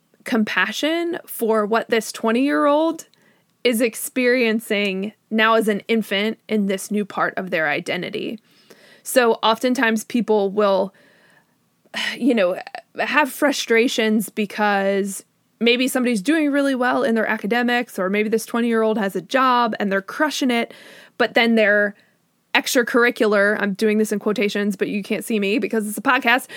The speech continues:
<laughs> but their extracurricular activities are looking a little bit like a, a kid. Because, yeah, if those extracurricular activities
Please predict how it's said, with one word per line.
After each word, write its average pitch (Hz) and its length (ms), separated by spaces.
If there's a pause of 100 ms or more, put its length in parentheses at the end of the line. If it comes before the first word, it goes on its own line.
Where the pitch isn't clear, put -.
(100)
<laughs> 349 120
but 311 400
their 269 140
extracurricular 269 840
activities 240 800 (440)
are 240 120
looking 320 360
a 294 60
little 247 340
bit 226 500 (640)
like 214 340
a, 196 280 (100)
a 214 80
kid. - 460 (540)
Because, 262 400
yeah, 220 460 (460)
if - 160
those 240 200
extracurricular 269 760
activities 262 600